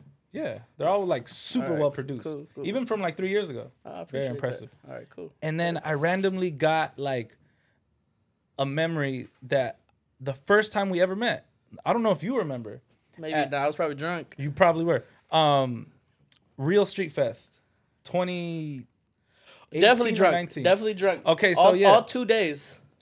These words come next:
Speaker 1: You remember that though, right?
Speaker 2: I remember.
Speaker 1: The Real
Speaker 2: I
Speaker 1: Street
Speaker 2: remember
Speaker 1: Fest.
Speaker 2: it. Yeah, yeah.
Speaker 1: So I remember being there backstage, whatever, running around, and then, uh, it was just, like, always, like, backstage is always, like, all types of people. You never know
Speaker 2: Oh,
Speaker 1: who you're gonna
Speaker 2: yeah.
Speaker 1: run into.
Speaker 2: Yeah.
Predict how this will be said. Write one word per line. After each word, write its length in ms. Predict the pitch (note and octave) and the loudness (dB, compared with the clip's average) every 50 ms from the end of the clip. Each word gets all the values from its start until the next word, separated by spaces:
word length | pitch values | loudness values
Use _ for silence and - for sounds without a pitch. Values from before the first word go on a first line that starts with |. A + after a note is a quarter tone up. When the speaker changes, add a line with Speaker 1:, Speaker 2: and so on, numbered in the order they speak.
| - - | -12 -6
Speaker 1:
You 160 | C3+ E3+ G#3+ | -2 0 0
remember 300 | A#3+ A3+ A#3 B3 A#3 G#3+ | 0 0 0 -2 0 0
that 160 | F3+ D3+ C#3+ | 0 0 -2
though, 100 | - C3+ | -2 -2
right? 240 | B2+ C3+ D#3 F#3+ F#3+ - | 0 0 0 -2 0 0
Speaker 2:
I 80 | - F#3+ | 0 2
remember. 400 | G#3+ A3+ A3+ A3+ B3+ B3+ A3+ D#3+ | 2 2 2 0 2 2 2 4
Speaker 1:
The 60 | D#3 | 6
Real 100 | F3+ G#3 | 6 6
Speaker 2:
I 40 | C4+ | 6
Speaker 1:
Street 100 | A3+ G3 | 4 2
Speaker 2:
remember 200 | G3 G3 G3+ C#3+ | 0 2 2 2
Speaker 1:
Fest. 120 | C3 D#3 D3 | 2 2 0
Speaker 2:
it. 80 | C#3+ | 0
Yeah, 200 | D3+ D3+ D3 C#3 | 0 0 0 0
yeah. 260 | C3 C#3 C#3+ C3 A2 E3+ | 0 -2 -2 -4 -6 -8
Speaker 1:
So 380 | - - - F3+ E3+ E3+ D#3+ D#3 | -4 2 4 6 6 8 6 4
I 140 | C#3+ D#3 F3 | 4 2 2
remember 300 | G3 G3+ G#3+ G#3+ G3+ F#3 | 2 2 2 0 0 0
being 300 | D3+ D3+ F3 F#3 F3+ F3+ | 0 -2 -2 -2 -2 -2
there 160 | F3+ F3 E3+ | 0 0 2
backstage, 600 | D#3+ D#3+ D#3+ E3 D#3+ - - D#3+ D#3+ E3 D#3+ D3 C3+ | 4 4 4 4 2 0 -2 -2 -2 -2 -2 -4 -4
whatever, 260 | D3 D3 D3 D3 C#3+ | -2 -2 -2 -2 -2
running 280 | C#3 C#3+ D3 D3 D3 C#3+ | -2 -2 -2 -4 -4 -4
around, 400 | C#3 C3+ C#3 C#3 C#3 C#3 C#3 C#3 - _ _ _ _ _ _ _ _ | -4 -2 -2 -2 -2 -4 -6 -8 -14 _ _ _ _ _ _ _ _
and 200 | C3+ C#3 C#3 C3+ | -6 -4 -2 -2
then, 220 | C#3 C#3 C#3 C#3 B2+ | 0 -2 -2 -2 -4
uh, 560 | C#3+ C#3 C#3 C3 C3 B2 A#2+ A#2 A2+ A2 A#2 - _ _ _ _ _ _ _ _ _ _ | -2 0 2 2 2 2 0 0 0 -2 -4 -8 _ _ _ _ _ _ _ _ _ _
it 80 | F3+ G#3+ | -4 -4
was 120 | B3+ A#3+ G#3 | -2 -4 -4
just, 180 | A3+ G3+ - | -6 -4 -2
like, 140 | F3+ D#3+ C#3 | -2 0 2
always, 340 | C#3 D#3+ E3+ E3+ E3+ D#3+ D#3 | 2 2 2 2 0 -2 0
like, 260 | D#3 C#3+ B2+ - - _ _ C#3+ C3 G#2+ - _ _ _ - | 0 0 0 -2 -6 _ _ -14 -14 -14 -16 _ _ _ -2
backstage 480 | C3+ F3+ G3+ G#3+ - - G#3 G3 F3+ | 0 2 2 2 2 0 0 0 0
is 80 | D#3+ D#3+ | 0 0
always, 260 | D#3+ D#3 D3+ D3 C#3 | 2 2 2 0 0
like, 220 | C#3 B2 A2+ - _ _ _ _ _ _ _ _ _ _ _ _ _ _ _ _ _ - - _ | -2 -2 -4 -6 _ _ _ _ _ _ _ _ _ _ _ _ _ _ _ _ _ -20 -12 _
all 220 | C#3+ C#3 C3 B2+ B2+ | -6 -4 -4 -4 -4
types 300 | - - C#3 C3+ - - | -4 -4 -4 -4 -4 -8
of 80 | B2 | -12
people. 240 | - D3+ C#3 C#3 C3+ | -12 -12 -10 -8 -8
You 80 | C3+ C#3+ | -4 -4
never 160 | D3 C#3+ D3 | -4 -2 -2
know 60 | D3 | -2
Speaker 2:
Oh, 40 | D3 | -2
Speaker 1:
who 60 | D3+ | -2
you're 80 | D3+ C#3+ | -2 -2
gonna 120 | C#3+ C#3+ | 0 0
Speaker 2:
yeah. 20 | C#3 | -2
Speaker 1:
run 100 | C#3 C#3+ | -2 -2
into. 320 | C#3+ C#3 - D3+ C3 B2 - - | -4 -4 -6 -6 -8 -8 -10 -12
Speaker 2:
Yeah. 260 | - C3 C3+ A#2 | -12 -12 -10 -10